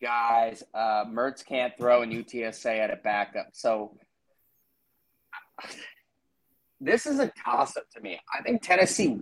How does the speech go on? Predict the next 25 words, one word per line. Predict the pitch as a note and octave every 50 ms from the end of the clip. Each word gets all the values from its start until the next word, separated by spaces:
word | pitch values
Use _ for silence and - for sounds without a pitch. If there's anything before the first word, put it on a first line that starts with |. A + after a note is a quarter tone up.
| - -
wins | G#2 G#2+ G#2 A2 A#2+ C3+ - -
the | - -
game. | F3 F#3 F#3+ F#3 F3+ F3+ F#3 G3 A#3 B3+ C4 - _ - - _ _ _ _ _ _ _ _ _ _ _ _ _ _ _ _ _ _ _ -
Um, | B2+ C3 C3 B2+ B2
I | - B2+
talked | B2 - - - E3+ - -
myself | G3+ F3 D#3+ - - F3 D#3 D#3 D#3+
into | D3+ B2+ A#2+
a | A#2+
change | - - - C3 A#2+ A#2+ A#2 - -
because | G#2+ - B2 A2 G2
I, | A2 A2+ A2 - - _ _ _ -
I | A#2 A#2
believe, | G#2 A2 A2 A2+ A#2+ C3 C#3 C#3+ C#3 C#3 -
based | - B2 B2+ B2+ - -
on | C3+ A#2+
the | A2 G#2 - -
four | C3 C3+ C#3
teams | C#3 - C#3 B2+ A#2
they | B2 B2
played | A#2 - - A#2+ A#2 A2+ A2
and | G#2+ G#2
the | G2+ - -
four | A#2+ A#2 A2+
quarterbacks, | - - B2 A#2 A2 A2+ G#2+ A2 A2 A2 G#2+ - - -